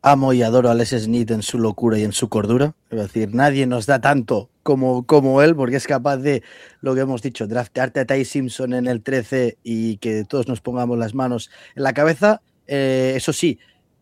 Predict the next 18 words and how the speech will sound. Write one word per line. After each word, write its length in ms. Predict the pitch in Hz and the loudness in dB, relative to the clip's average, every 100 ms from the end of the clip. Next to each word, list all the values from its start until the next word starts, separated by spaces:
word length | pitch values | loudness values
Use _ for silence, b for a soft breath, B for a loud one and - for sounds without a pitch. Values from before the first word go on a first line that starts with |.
| _ | _
digamos, 520 | 120 143 139 143 127 - | 0 2 2 0 -4 -8
de, 260 | 139 143 151 | -2 -2 -2
en 340 | 139 131 127 | -2 -2 -2
clave 280 | 117 160 175 | 0 2 4
despachos 720 | 165 - 175 165 123 98 - - | 2 2 2 0 -2 -12 -16 -12
tenía 320 | 104 123 131 | -4 0 0
ese 200 | 117 117 | -2 -2
pick 180 | 131 104 | -2 -4
mucho 300 | 107 110 127 | -6 -6 -6
sentido, 560 | - 113 151 156 175 _ _ 104 | -6 -6 0 0 0 _ _ -8
eh, 260 | 98 98 95 | -6 -6 -8
por 160 | 98 | -14
sobre 220 | - 98 92 | -12 -14 -12
todo 180 | 101 | -10
lo, 240 | 104 104 101 | -8 -8 -8
lo 180 | 107 107 | -8 -8
comentamos, 680 | 117 113 107 120 131 127 | -8 -8 -6 -4 -4 -6
que 260 | - 147 | 0 2